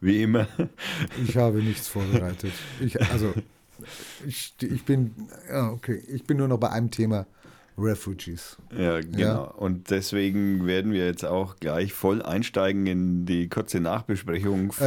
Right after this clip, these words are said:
Speaker 2: Äh, sag einmal, äh, möchte erst, also das Studio ist wirklich schön geworden, muss ich schon mal loben hier.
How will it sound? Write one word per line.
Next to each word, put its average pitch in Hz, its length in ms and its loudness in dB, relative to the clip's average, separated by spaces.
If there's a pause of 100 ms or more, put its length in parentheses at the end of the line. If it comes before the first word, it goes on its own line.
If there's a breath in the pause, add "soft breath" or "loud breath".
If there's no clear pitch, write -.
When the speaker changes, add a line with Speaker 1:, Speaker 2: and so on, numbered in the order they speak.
Speaker 2:
Äh, - 20 8
sag 143 200 6
einmal, 139 480 2
äh, 113 240 2
möchte 117 260 -2
erst, 127 220 -2
also 110 160 -2
das - 240 -6
Studio 151 320 2
ist 120 100 2
wirklich 131 220 -10
schön 143 180 0
geworden, 170 340 2
muss 131 120 2
ich 123 100 0
schon 120 140 -2
mal 104 120 0
loben 135 300 0
hier. 226 180 2